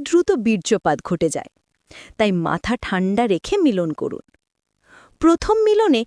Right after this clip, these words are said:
নারীরা অনেক ভয় পেয়ে থাকে, এটা সম্পূর্ণ স্বাভাবিক ব্যাপার।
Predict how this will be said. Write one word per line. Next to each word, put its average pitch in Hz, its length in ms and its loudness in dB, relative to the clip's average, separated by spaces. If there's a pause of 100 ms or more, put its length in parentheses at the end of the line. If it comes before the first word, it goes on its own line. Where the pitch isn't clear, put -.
(200)
নারীরা 311 360 2 (160)
অনেক 339 280 2 (100)
ভয় 156 240 0
পেয়ে 147 220 0
থাকে, - 320 -10 (540)
এটা 359 220 2
সম্পূর্ণ 349 800 0
স্বাভাবিক 185 600 -4
ব্যাপার। - 300 -10